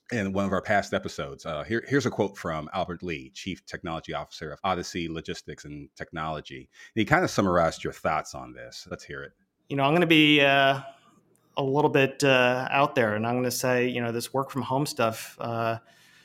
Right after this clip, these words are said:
Speaker 2: you know, it can only work for so long. And, uh, anyone that tells you that a Zoom call is just as ineffective, uh, just as effective as an in-person meeting, they're lying to you. It's, it's a, it's a good Band-Aid for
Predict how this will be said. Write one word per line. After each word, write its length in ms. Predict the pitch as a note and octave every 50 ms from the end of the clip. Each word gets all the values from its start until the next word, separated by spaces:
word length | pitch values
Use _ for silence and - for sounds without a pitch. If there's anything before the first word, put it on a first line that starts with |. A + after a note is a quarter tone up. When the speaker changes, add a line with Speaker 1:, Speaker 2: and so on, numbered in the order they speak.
| _ _ _ _ _ _ _
Speaker 2:
you 120 | - A#2+
know, 80 | A#2 A2+
it 100 | A2 -
can 80 | -
only 200 | D3 D#3 F3 E3+
work 260 | C#3+ B2+ C#3 D#3+ - -
for 80 | C3+
so 180 | A#2+ - C3+ B2
long. 280 | B2+ C3+ C#3+ G#2+ - - - _ _ _ -
And, 480 | A2+ A2 G#2+ G#2+ G#2+ G#2+ G#2+ G#2+ G#2+
uh, 160 | G#2+ G#2+ G#2+ A2
anyone 240 | A#2+ C3 C3 C#3 C3+
that 140 | B2+ -
tells 260 | - B2 C3 C#3 C3+ C3+
you 80 | B2+
that 140 | A#2+ A#2 A2+
a 80 | A2+ G#2
Zoom 260 | G#2 A#2 B2+ C3 B2
call 300 | - - C3 B2+ B2+ A#2+
is 160 | A2+ A2+ A2
just 240 | - C3 B2 - -
as 120 | C3 A#2
ineffective, 640 | B2+ A#2+ B2 G#2+ - B2 A#2 - - C3+ B2+ B2 A#2+ B2+
uh, 80 | B2+ - - _ - - - C#3
just 220 | C3+ - C#3 C3+ C3+
as 120 | C3 A#2
effective 460 | B2 A#2 - B2+ B2 - - B2+ B2
as 140 | B2 A#2 -
an 160 | A#2+ A2+ A2
in-person 480 | A#2 A#2+ A#2 - B2+ A#2+ - - A#2 A2+
meeting, 340 | A#2 B2 B2 D3 D#3+ D#3+ D#3+ _ _ _ _ _ _ _ _ _ _
they're 120 | D#3 D3+ E3+
lying 320 | F3 F#3 A#3 D#4 C#4 D3 -
to 140 | - -
you. 220 | F#2 F2+ - - - -
It's, 480 | - A#2+ A#2+ - - - - - - - _ -
it's 220 | C3 B2 - -
a, 360 | C3+ C#3 C3 B2+ C3 B2+ B2+ - - - _ _ _ _ _ _ _ _
it's 140 | - - -
a 200 | C#3+ C#3+ C3 B2 B2 - -
good 360 | D3 D#3 E3 E3 C#3 A#2+ -
Band-Aid 680 | - C3+ C#3 C#3 C#3 C3+ B2 A#2+ A#2+ A#2+ A#2 A2 A2+ -
for 600 | - - C3 A#2+ A#2 A#2 A#2 A2+ A2+ A2+ A#2